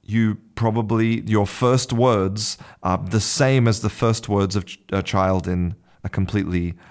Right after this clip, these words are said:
another country. So, um, if you're in Western Armenia, you know about dogs and rockets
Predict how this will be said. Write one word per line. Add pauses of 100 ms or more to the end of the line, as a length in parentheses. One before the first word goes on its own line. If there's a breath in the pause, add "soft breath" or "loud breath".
(280 loud breath)
another
country.
So, (1400 loud breath)
um,
if
you're
in (240 loud breath)
Western
Armenia, (280)
you
know
about
dogs
and
rockets